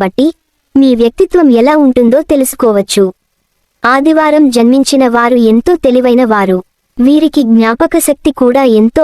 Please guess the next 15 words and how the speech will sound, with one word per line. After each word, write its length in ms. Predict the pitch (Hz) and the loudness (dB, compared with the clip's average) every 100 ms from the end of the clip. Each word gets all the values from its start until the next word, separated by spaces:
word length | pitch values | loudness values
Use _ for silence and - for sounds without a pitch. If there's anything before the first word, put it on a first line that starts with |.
| 269 | 0
అద్భుతంగా 480 | 208 254 277 254 285 254 | -2 -2 0 0 2 0
ఉంటుంది. 380 | 208 208 190 185 180 _ _ _ | 0 0 0 -2 -6 _ _ _
ఏదైనా 500 | 247 294 339 359 359 320 262 | 0 0 2 2 2 2 0
ఒక 120 | 262 | -2
విషయానికి 640 | 220 214 311 311 294 294 | -4 -2 0 0 0 -2
పై 180 | 262 247 240 | 0 -2 0
దృష్టి 260 | 233 240 - 302 | -2 -2 -4 -2
పెడితే 300 | 226 220 254 311 _ _ _ - | -2 0 -2 -2 _ _ _ -6
ఖచ్చితంగా 600 | 285 285 370 339 320 330 247 | -6 -2 -2 0 2 0 0
గెలుపు 280 | 233 254 294 - | 0 0 -2 -2
సాధించి 440 | 254 214 254 285 320 | -2 0 -2 -2 -2
తీరుతారు. 480 | 285 233 220 202 190 - _ _ _ | -2 0 -2 -2 -4 -6 _ _ _
సోమవారం 720 | - 302 311 381 339 311 302 262 | -4 0 2 2 0 0 0 2
జన్మించిన 580 | 233 233 269 - 269 | 0 2 0 0 -2
వ్యక్తులు 460 | 247 220 - 320 | 0 -2 -2 0